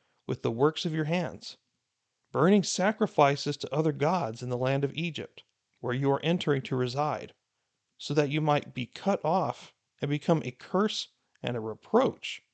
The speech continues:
among all the nations of the earth. Have you forgotten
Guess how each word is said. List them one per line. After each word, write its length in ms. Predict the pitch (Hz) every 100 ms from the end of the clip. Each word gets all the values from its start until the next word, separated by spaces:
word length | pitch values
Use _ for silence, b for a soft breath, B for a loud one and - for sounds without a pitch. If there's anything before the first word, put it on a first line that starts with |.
| _ _ -
among 260 | 135 127
all 200 | 123 156
the 80 | 190
nations 400 | 190 156 - 170
of 100 | 170
the 100 | 190
earth. 400 | 208 123 - _ _ _ _ _ _ _ _ _ _ _ _ _ _ _ _ _ _ _
Have 180 | 147 165
you 100 | 262
forgotten 680 | - 226 156 123 156 170